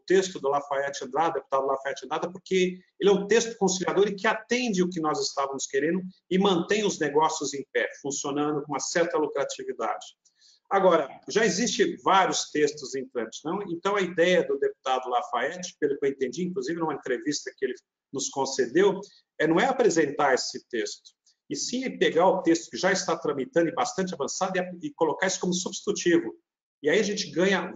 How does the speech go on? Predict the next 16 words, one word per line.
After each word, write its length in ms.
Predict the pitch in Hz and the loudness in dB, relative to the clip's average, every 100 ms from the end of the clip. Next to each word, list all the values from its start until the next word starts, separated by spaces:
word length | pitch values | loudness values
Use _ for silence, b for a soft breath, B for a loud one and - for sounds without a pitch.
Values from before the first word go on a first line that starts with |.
| - | -2
várias 340 | 165 208 175 143 | 0 2 0 -4
etapas 680 | - 131 117 - - - _ | -6 -4 -4 -6 -10 -14 _
dentro 320 | 175 196 180 | 2 2 -2
da 120 | 151 151 | -2 0
legalidade 720 | 139 131 127 127 156 196 190 196 B B _ | 0 0 -2 0 0 0 -2 -8 B B _
e, 80 | 151 | 0
e, 840 | 151 143 139 147 147 143 139 139 | 0 -4 -2 2 2 0 -4 -6
e 120 | 127 - | -8 0
co-, 480 | 196 190 - 151 - | 2 2 -4 -6 -2
conciliando 840 | 196 220 - - 175 160 180 170 - | 0 2 0 0 4 4 4 2 2
todos 260 | 202 175 | 2 2
os 180 | 170 - - | -2 -4 0
players 360 | 151 151 131 | 2 4 2
envolvidos 540 | 143 131 131 139 - 127 | 0 -2 -2 -6 -10 -12
no 60 | |
setor. 520 | - - - 107 - | -8 -8 -4 -4 -4